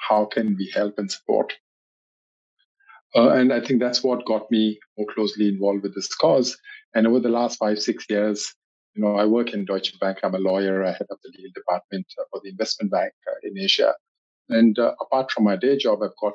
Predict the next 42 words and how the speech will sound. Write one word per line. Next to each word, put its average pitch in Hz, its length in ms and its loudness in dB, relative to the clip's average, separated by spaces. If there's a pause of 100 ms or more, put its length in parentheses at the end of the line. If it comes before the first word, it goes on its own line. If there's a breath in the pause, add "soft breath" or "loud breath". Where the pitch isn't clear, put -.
quite 104 220 -2
engaged 104 440 0
over 104 140 -12
the 101 80 -2
last 95 260 0
five, 98 140 -2
six - 300 -4
years 98 360 0 (200)
on 101 80 -8
the 101 80 -6
mental 101 280 -4
health 110 220 -4
cause, 139 380 0 (360 soft breath)
working 101 380 0
with 104 140 0
a 104 40 -2
number 101 360 -2
of 95 120 -4
mental 98 300 -8
health 98 160 -4
organizations 95 800 -4
such 98 220 -4
as 95 160 -4
Resilience 95 420 -6
Collective, 95 520 -4 (140)
Caregivers 95 380 -4
Alliance, 95 600 -4
Caring 95 340 -2
for - 80 -2
Life, 95 380 -2
and 95 120 -6
others, 104 480 -2 (560 soft breath)
uh, 110 200 -6 (340)
to 117 260 -10 (380)
try 117 240 4
and 113 180 4 (320)
create, 110 380 2 (640)
uh, 104 160 2
support 110 520 0
in 107 140 0
the 107 60 -2
community, 104 640 -2